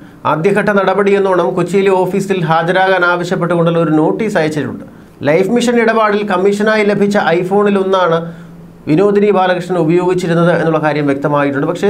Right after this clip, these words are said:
സ്വർണ്ണക്കടത്ത് കേസ് ഉയർന്നു വന്നപ്പോൾ ഈ ഫോൺ ഉപയോഗിക്കാതെയും ഇരുന്നു. അതാണ് സംശയങ്ങൾക്ക് ബലം കൂട്ടുന്നത്.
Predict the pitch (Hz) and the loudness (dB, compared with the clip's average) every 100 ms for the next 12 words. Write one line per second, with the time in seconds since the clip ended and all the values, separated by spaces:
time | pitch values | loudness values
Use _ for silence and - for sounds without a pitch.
0 | 202 202 220 226 214 208 196 190 185 180 | 0 -2 0 -2 -2 0 0 0 0 0
1 | 175 165 165 165 165 160 156 156 156 - | 2 0 0 0 -2 -2 -2 -2 -4 -10
2 | - - - 147 185 190 190 185 170 156 | -18 -12 -4 2 4 4 2 0 0 2
3 | 143 123 - - 127 214 175 151 156 - | 0 0 -4 -6 -2 0 0 0 -4 -6
4 | 151 165 165 180 170 160 151 151 - 135 | -2 -2 0 0 2 0 0 -2 -4 -2
5 | 139 147 151 143 131 120 113 | 0 0 0 -2 -2 -4 -6